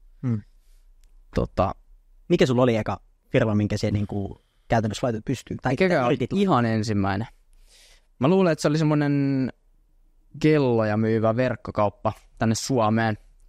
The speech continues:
Speaker 2: Myytiin siis ihan, voin tässä podi-, podcastissa sanoa, myytiin AliExpress-kelloja, kelloja, tota, suomalaisena verkkokauppana, öö,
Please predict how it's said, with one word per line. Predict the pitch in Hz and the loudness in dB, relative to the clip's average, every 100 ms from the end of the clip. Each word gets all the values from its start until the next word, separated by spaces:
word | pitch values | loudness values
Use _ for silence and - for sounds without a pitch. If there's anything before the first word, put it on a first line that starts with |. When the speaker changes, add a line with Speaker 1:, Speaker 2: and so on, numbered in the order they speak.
| - | -2
Speaker 2:
Myytiin | 117 117 139 | 0 2 2
siis | 139 131 - - | 4 2 -2 -4
ihan, | 131 120 110 - - - - | 2 2 0 -8 -20 -20 -8
voin | 110 107 | 0 2
tässä | 101 - - | 2 0 0
podi-, | 113 107 - | 0 0 -2
podcastissa | 123 - 101 - 104 - | -2 0 0 -2 -4 -2
sanoa, | 104 101 | 0 2
myytiin | 117 120 143 143 | 2 2 2 2
AliExpress-kelloja, | 131 123 107 - 107 104 - 110 104 104 101 - - - _ _ _ - | 2 2 0 -2 -6 -4 -2 0 2 0 -4 -12 -20 -20 _ _ _ -2
kelloja, | 113 110 104 104 | 2 2 2 2
tota, | 101 107 - 107 104 104 101 - - - | 0 0 2 2 4 2 0 -6 -16 -8
suomalaisena | - - 113 110 107 117 107 104 | -6 0 2 2 2 2 2 2
verkkokauppana, | 107 104 - 101 101 - 101 101 - - - - - - | 2 -2 0 2 2 2 2 0 -8 -20 -20 -20 -20 -14
öö, | - | -6